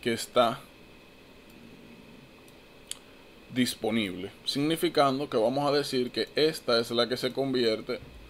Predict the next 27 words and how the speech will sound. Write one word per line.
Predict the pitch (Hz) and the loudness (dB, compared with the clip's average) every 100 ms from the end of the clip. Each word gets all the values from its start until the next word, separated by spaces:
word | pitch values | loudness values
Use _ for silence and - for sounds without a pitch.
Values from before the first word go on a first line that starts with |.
| - - - - | -20 -20 -20 2
la | 113 107 | 2 4
que | 117 | 0
se | 120 117 113 110 107 104 95 98 - - - - - | 2 4 4 4 2 2 0 -2 -12 -20 -18 -16 -2
comporta | 123 120 117 143 139 110 98 - - - | 0 0 4 4 4 2 -2 -4 -20 -2
como | 113 113 | 0 2
el | 110 | 0
template | 101 123 117 104 80 82 - | 4 4 4 0 -6 -8 -2
o | 113 | -2
coding | - 123 113 104 98 | 2 4 4 2 -2
strand, | - - 78 69 80 | -8 -6 -6 -6 -8
significa | - 135 147 175 165 139 139 | -6 -4 -2 0 -2 0 -2
que | 131 110 | 0 4
la | 107 | 6
otra | 117 147 165 | 4 4 2
cadena | 160 156 143 127 | 4 4 4 2
va | 110 113 | 4 4
a | |
estar | 120 - 151 190 240 - - - - - - - - - | 2 2 2 2 0 -8 -14 -12 -12 -14 -20 -20 -18 -2
metilada. | 117 127 127 139 143 156 120 64 | 0 0 0 2 4 4 0 -2
Y | 104 | 0
ya | 113 | 2
nosotros | 127 135 143 147 | 2 0 -2 4
sabemos | 151 147 143 | 4 4 2
que | 135 | 2
metilar | 135 147 156 151 139 139 - | 2 0 0 4 6 6 2
es | 131 143 131 | 0 0 -2
mutear. | 123 120 110 104 110 120 | 0 0 0 2 4 4